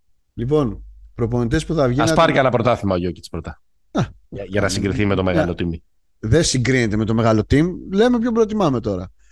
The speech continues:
Speaker 2: Με το μεγάλο
Speaker 1: Ε,
Speaker 2: τίμη.
Speaker 1: προπονητές που θα βγαίνατε μαζί για αποσίες, για
Speaker 2: Ναι.
Speaker 1: αξίδια, με σειρά
Speaker 2: Ναι.
Speaker 1: και γιατί.
Speaker 2: Για πες τους.
Speaker 1: Αταμάν, Γκέρσον, Γιατράς, Ομπράντοβιτς, Τρινκέρι.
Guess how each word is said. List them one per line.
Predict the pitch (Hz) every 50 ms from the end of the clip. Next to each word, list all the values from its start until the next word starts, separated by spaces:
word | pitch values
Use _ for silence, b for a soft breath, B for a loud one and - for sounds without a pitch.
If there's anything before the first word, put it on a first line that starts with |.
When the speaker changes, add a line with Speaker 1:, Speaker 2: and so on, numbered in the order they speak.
| _ _ _
Speaker 2:
Με | _ 87
το | - 95
μεγάλο | 95 90 90 92 104 117 120
Speaker 1:
Ε, | 117 117
Speaker 2:
τίμη. | 113 113 113 113 110 113 - - - - _ _ _ _ _ _ _ _ _ _ _ _
Speaker 1:
προπονητές | _ 113 113 101 117 117 113 107 98 156 170 -
που | - 160
θα | 165 147
βγαίνατε | 123 123 139 156 170 170 175
μαζί | 160 135 117 117 123 156
για | 165 170
αποσίες, | 156 - 131 113 - - - 135 127 123 120 147 165 - - - - - _ _ _ _ _ _
για | - 107 107
Speaker 2:
Ναι. | 101 92 95
Speaker 1:
αξίδια, | 113 120 110 110 104 117 131 156 165 -
με | 123 120 120
σειρά | - - 110 110 110 113 117 139
Speaker 2:
Ναι. | 170
Speaker 1:
και | 110 - 143
γιατί. | 127 139 131 131 - - - 110 85 80 - _ _ _ _ _ _ _ _ _ _ _ _
Speaker 2:
Για | 110 101 98
πες | - 104 95 -
τους. | - 139 190 - - _ _ _ _ _ _
Speaker 1:
Αταμάν, | - 104 - - 113 107 107 117 143 156 156 135 113 101 101 - - 101
Γκέρσον, | 101 113 113 110 113 113 113 - - 127 127 139 147 -
Γιατράς, | - 117 104 113 107 101 - - 107 113 123 131 147 - - - -
Ομπράντοβιτς, | _ 120 113 113 107 113 120 123 123 135 135 135 143 147 - -
Τρινκέρι. | - 127 123 120 113 - 117 107 87 85 82 -